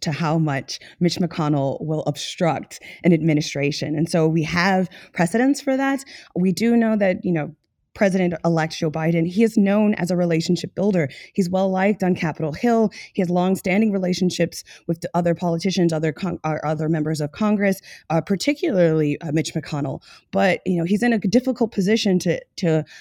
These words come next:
have the optics of how much he went to extend an olive branch and working with a party that has essentially worked to invalidate your presidency. And how much are you willing to do that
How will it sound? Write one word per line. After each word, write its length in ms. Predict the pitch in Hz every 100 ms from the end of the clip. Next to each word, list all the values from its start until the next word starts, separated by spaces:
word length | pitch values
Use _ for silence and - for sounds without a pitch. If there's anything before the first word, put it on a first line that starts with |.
| -
have 180 | 254 247
the 100 | 226
optics 460 | - 196 - 170 -
of 140 | 165
how 240 | - 220 220
much 240 | 208 -
he 80 | 190
went 220 | 170 180
to 120 | -
extend 360 | - - 170 165
an 100 | 156
olive 320 | 170 190 180 -
branch 340 | 151 151 - - - -
and 180 | 185 165
working 400 | 175 180 185 165
with 180 | 160 165
a 60 | 160
party 480 | - 202 202 165 160
that 180 | 156
has 240 | 180 160 - 170
essentially 460 | 165 196 240 233
worked 340 | 175 151 175 -
to 140 | -
invalidate 640 | 165 156 139 160 151 131
your 100 | 139
presidency. 720 | 135 139 135 131 135 - 123 - - -
And 80 | 170
how 140 | 180
much 180 | 208 220
are 80 | 196
you 160 | 190
willing 240 | 170 170 160
to 100 | 156
do 200 | 151 151
that 320 | 156 147 -